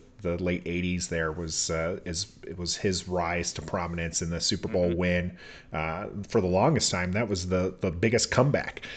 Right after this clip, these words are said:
Speaker 1: in Super Bowl history was those ten points, uh, that second quarter burst, uh,
Speaker 2: Yeah.
Speaker 1: there
Speaker 2: Would
Speaker 1: that
Speaker 2: they
Speaker 1: Doug
Speaker 2: score
Speaker 1: Williams
Speaker 2: four
Speaker 1: had.
Speaker 2: touchdowns in the second?
Speaker 1: Uh, it would
Speaker 2: It's
Speaker 1: have
Speaker 2: at
Speaker 1: been
Speaker 2: least
Speaker 1: four.
Speaker 2: four.
Speaker 1: It was at least four.
Speaker 2: Yeah, I mean, they just, he just, he's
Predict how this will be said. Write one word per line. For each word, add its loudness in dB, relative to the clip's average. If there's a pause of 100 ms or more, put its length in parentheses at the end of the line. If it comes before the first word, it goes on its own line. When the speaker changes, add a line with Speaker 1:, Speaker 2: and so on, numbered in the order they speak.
(300)
Speaker 1:
in 0
Super 0
Bowl 4
history 0
was -2
those 0
ten 0
points, 0 (440)
uh, -6 (140)
that -4
second 0
quarter 4
burst, 2 (840)
uh, 2
Speaker 2:
Yeah. 6
Speaker 1:
there 0
Speaker 2:
Would 6
Speaker 1:
that 0
Speaker 2:
they 12
Speaker 1:
Doug 8
Speaker 2:
score 8
Speaker 1:
Williams 0
Speaker 2:
four 6
Speaker 1:
had. 0
Speaker 2:
touchdowns 2
in 0
the -2
second? 2 (560)
Speaker 1:
Uh, -6
it 2
would 0
Speaker 2:
It's 2
Speaker 1:
have 8
Speaker 2:
at 6
Speaker 1:
been 12
Speaker 2:
least 8
Speaker 1:
four. 2
Speaker 2:
four. -4
Speaker 1:
It -2
was -2
at 0
least 0
four. -8 (240)
Speaker 2:
Yeah, 10
I 2
mean, -2
they 2
just, -6
he 0
just, -4 (540)
he's -2